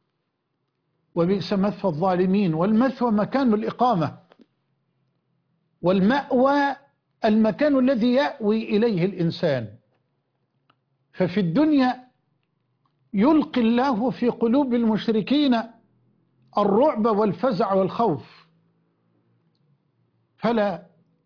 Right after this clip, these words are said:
يأمنون ولا يستقرون. أما في الآخرة عياذا بالله فمأواهم ومثواهم النار، وبئس مثوى الظالمين، أي وبئس مستقر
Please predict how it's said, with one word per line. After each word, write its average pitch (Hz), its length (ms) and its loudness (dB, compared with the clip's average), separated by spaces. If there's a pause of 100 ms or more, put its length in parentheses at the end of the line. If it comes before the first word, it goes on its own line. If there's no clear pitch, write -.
(180)
يأمنون 208 840 0 (420)
ولا 226 360 0
يستقرون. 202 960 -2 (1160)
أما 226 260 2
في - 100 -6
الآخرة 202 600 -2
عياذا 202 420 0
بالله 202 680 0 (1600)
فمأواهم 220 880 0
ومثواهم 220 1000 0 (960)
النار، 185 600 -2 (1200)
وبئس 190 480 -2
مثوى 226 500 -2
الظالمين، 226 1000 0
أي 214 240 -2
وبئس 220 600 -2
مستقر 233 1120 0